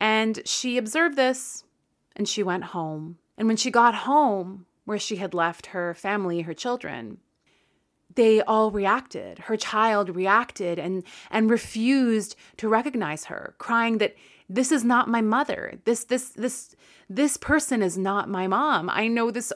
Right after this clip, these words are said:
older woman, and this person is not my mother." And this child was having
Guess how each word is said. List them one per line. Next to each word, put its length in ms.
older 420
woman, 420
and 320
this 320
person 480
is 280
not 640
my 320
mother." 420
And 160
this 160
child 320
was 160
having 480